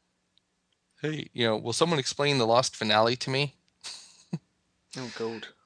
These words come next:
Speaker 1: I thought I'd take a minute and, and read some of them and see some of your reactions.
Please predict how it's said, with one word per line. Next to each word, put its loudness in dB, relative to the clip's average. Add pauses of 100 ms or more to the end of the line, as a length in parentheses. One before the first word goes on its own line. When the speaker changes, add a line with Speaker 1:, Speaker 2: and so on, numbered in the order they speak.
(140)
Speaker 1:
I -4
thought 6
I'd 4
take 0
a 6
minute 6
and, -2
and -2
read 2
some 2
of -2
them 0
and -4
see -2
some -4
of -2
your 4
reactions. 0